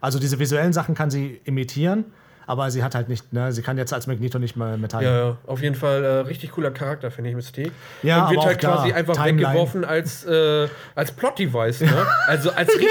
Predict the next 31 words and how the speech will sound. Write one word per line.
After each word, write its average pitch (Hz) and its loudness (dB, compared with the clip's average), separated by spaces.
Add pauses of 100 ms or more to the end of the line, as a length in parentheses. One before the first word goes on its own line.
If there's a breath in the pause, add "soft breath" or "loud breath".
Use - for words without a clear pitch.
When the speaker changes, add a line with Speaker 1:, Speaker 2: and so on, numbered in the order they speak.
(140)
Speaker 2:
richtig 160 -2
billiges 220 0
Plot-Device 196 0 (240 loud breath)
wird 175 0
sie 202 -6
einfach 170 0
weggeworfen, 123 0
ne? 139 0 (260 loud breath)
Und 160 0
das, 175 -2
fand 190 0
ich, 180 -2
war 170 0
eines 180 0
der 160 2
grö-, 165 0 (100)
war 160 -4
eine 180 -2
der 165 0
größten 196 -6 (560)
Schandtaten 131 -4
in 135 -2
diesem 131 -4
Film. 131 0 (260 loud breath)
Wie 170 0
man 170 0
diesen 185 -2
Charakter 180 -4
so 185 -2
missbrauchen 156 -4
kann, 139 -4